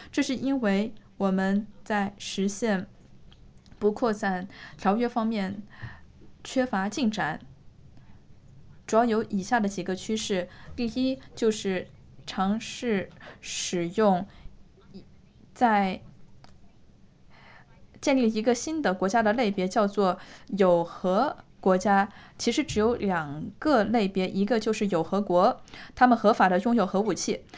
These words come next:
第二类就是无核国，而且他们承诺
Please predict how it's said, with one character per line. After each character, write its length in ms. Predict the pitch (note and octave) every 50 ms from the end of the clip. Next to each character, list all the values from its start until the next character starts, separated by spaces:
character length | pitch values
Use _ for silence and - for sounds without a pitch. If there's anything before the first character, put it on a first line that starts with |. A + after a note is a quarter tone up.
| - - -
第 100 | - D4
二 160 | C#4+ B3 G#3+
类 160 | G#3+ A3 - -
就 220 | - - A3+ G#3+
是 340 | G#3+ - - G3+ G3 F#3+ F#3
无 180 | - G3+ A#3 D4
核 220 | - - G3 G3
国， 320 | G3 F#3+ F#3 F#3 - - - - - - - - - - - - - - - - - - - - - - - - - - - - - - -
而 120 | G3+ G#3
且 140 | G#3+ G#3 G3
他 160 | - A3+ A3+
们 140 | A3+ G#3+ G#3
承 260 | - - F3+ F#3+ G3+
诺 280 | A3+ G#3+ F3+ - -